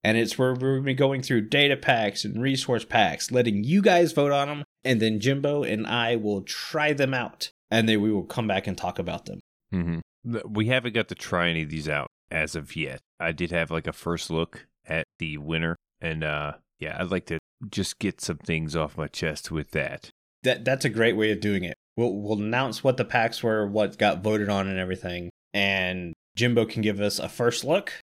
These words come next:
Speaker 1: and then next episode, I'll give you my opinion after playing with it, and then we'll go back and we'll vote on the next one.
Speaker 2: Sounds good.
Speaker 1: But our choices for the first Creator Clash,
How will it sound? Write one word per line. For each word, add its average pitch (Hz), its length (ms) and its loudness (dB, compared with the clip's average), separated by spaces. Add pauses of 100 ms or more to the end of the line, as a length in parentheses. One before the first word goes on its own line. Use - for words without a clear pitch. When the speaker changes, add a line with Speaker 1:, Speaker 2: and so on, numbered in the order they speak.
(120)
Speaker 1:
and 117 160 2
then 110 220 4
next 120 220 2
episode, 120 400 4
I'll 107 180 6
give 110 240 2
you 104 400 2
my 101 220 2
opinion 110 420 0
after 92 300 -2
playing 110 340 0
with 104 180 -2
it, 110 220 2 (240)
and 156 180 4
then 147 120 2
we'll 131 100 4
go 127 160 4
back 120 320 2
and 110 160 2
we'll 110 140 2
vote 101 280 2 (260)
on 95 160 -2
the 95 80 2
next - 280 -10
one. - 160 -14 (280)
Speaker 2:
Sounds 73 280 -6
good. - 160 -4 (280)
Speaker 1:
But 135 120 4
our 143 140 -2
choices 165 440 0
for 139 180 -4
the 127 180 -2
first 180 380 -2
Creator 151 320 2
Clash, 143 520 -2